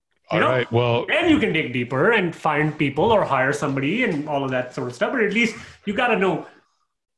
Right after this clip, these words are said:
Speaker 1: something is off. If you don't even know that, you better not invest your money first. You better take a step back. You know, spend about, say, a month just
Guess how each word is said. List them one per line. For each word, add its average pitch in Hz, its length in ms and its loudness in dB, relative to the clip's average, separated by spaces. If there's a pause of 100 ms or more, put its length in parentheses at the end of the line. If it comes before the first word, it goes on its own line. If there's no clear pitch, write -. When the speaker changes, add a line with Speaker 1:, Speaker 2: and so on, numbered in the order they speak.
Speaker 1:
something 160 760 -6 (180)
is 156 140 -12
off. 110 440 -8 (340)
If - 100 -12
you 196 80 0
don't 220 140 4
even 185 160 0
know 156 180 0
that, 156 400 -2 (600)
you 175 200 -6
better 156 400 0
not 135 320 -4
invest 117 300 -8
your 120 100 -12
money 110 140 -12
first. 113 380 -14
You 131 60 -6
better 123 200 -6
take 127 220 -8
a - 20 -8
step 127 260 -8
back. 135 360 -8 (260)
You 269 300 -6
know, 214 140 2
spend 269 280 -2
about, 190 260 0
say, 165 140 -4
a 147 60 -2
month 131 360 -4
just - 300 -10